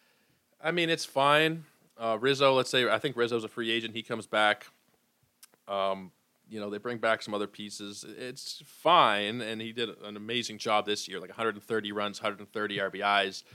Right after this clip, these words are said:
But that's not something we can really expect to happen year in and year out. Uh, I, I think this is fine for the, for these projections for him, but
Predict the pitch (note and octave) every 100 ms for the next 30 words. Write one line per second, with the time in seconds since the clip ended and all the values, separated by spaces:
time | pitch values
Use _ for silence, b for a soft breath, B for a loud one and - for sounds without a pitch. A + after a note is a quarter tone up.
0 | b b b B2+ D3 D3 E3 D3+ D#3 D3
1 | C#3 C3+ B2+ C3+ A#2+ - - A#2 A2+ A2
2 | - G#2+ A2 G#2 G#2 G#2 G#2 G2+ F#2 G2
3 | F#2+ F2 D2+ - b b b b - F#2
4 | F#2 A2 G#2+ B2 - E3+ D#3+ D#3 - -
5 | C3+ C3 C#3 C#3 - B2+ A#2+ A2+ _ A#2+
6 | A#2+ A#2 A2 A2 - G#2+ G#2 G#2+ G#2+ G#2+
7 | - G2+